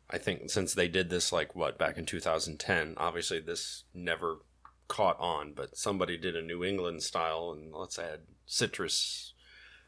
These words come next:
and all the rest of this stuff, and then it just continued to grow and grow. So maybe this will continue to grow,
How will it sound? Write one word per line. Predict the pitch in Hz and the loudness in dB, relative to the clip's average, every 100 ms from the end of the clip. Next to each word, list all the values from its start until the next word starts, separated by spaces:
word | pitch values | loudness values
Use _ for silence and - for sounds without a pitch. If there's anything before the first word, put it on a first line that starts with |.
| - - | -18 0
and | |
all | 87 | 2
the | 82 | 6
rest | 92 92 | 6 6
of | 95 | 2
this | 85 | 0
stuff, | - 87 82 | 2 2 2
and | 87 82 | -2 -4
then | 80 | -4
it | |
just | 78 87 | -4 -4
continued | - 92 92 - 82 | -2 -4 -4 -6 -8
to | |
grow | 78 87 85 | -2 0 0
and | 82 | 0
grow. | 85 85 | 0 2
So | 82 101 | 2 6
maybe | 110 151 | 8 10
this | 127 131 - - - | 10 10 6 -2 0
will | 104 | 4
continue | 101 92 87 143 120 | 4 6 8 10 10
to | |
grow, | 101 90 80 | 8 8 6